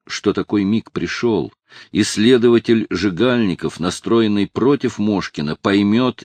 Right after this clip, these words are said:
и поддержит его, Умнова. Однако в самый последний момент споткнулся, не сразу оправился от испуга и жестко подумал: «На черта я им нужен, мужик сиволапый?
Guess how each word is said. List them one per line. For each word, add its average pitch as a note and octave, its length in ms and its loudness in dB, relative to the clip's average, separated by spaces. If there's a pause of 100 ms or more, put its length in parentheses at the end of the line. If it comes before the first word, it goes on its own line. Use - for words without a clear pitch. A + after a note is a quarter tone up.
и A2 100 0
поддержит F#2+ 840 -2
его, F2 400 0
Умнова. E2 500 -2 (1160)
Однако F2 420 -2
в - 40 -10
самый F#2 280 -2
последний F2 400 -2
момент F2 580 -2
споткнулся, - 880 -8 (480)
не G#2 160 4
сразу G2 580 2
оправился E2+ 600 -2
от - 100 -10
испуга A#2 520 -2 (560)
и D#2 180 -2
жестко E2+ 480 -2
подумал: D#2 500 -4 (840)
«На C3+ 200 -8
черта - 640 -4
я A2 180 -4
им F#2+ 260 -4
нужен, D#2 460 -4 (160)
мужик D2 500 -6
сиволапый? B1+ 760 -10